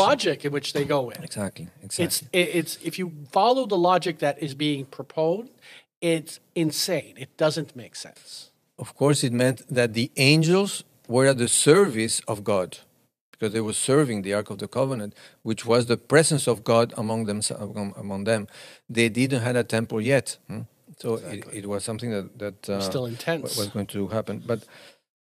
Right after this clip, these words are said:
Speaker 2: uh, in the beginning of, um, of the Bible, in the first book, we have that God will make an image
Speaker 1: Mm-hmm.
Speaker 2: and will make us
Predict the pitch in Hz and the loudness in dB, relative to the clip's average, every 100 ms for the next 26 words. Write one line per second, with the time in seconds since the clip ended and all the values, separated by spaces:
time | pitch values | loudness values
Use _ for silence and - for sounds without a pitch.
0 | - 120 120 120 - _ - 226 226 156 | 0 2 4 2 -2 _ 2 4 4 4
1 | 127 131 143 139 - _ _ 117 110 104 | 4 4 2 0 -4 _ _ -2 0 -2
2 | - 113 101 101 98 92 92 - - 107 | -4 0 0 0 -2 -4 -8 -12 -10 -8
3 | 101 98 131 113 95 - 123 - 107 120 | -4 2 2 2 -2 -2 -4 -4 -2 -2
4 | - - _ _ _ 113 131 127 127 104 | -4 -12 _ _ _ -4 -2 0 -2 -4
5 | - _ _ _ 127 127 123 123 - 110 | -10 _ _ _ 0 4 4 2 -4 -4
6 | 110 113 113 - 117 120 101 101 - - | -2 -2 -2 -4 -2 -2 -2 -6 -8 -8
7 | _ _ _ 127 120 - - 113 113 113 | _ _ _ -14 -14 -14 -8 -4 -2 0
8 | 117 - 151 147 - - | 0 0 0 2 0 -6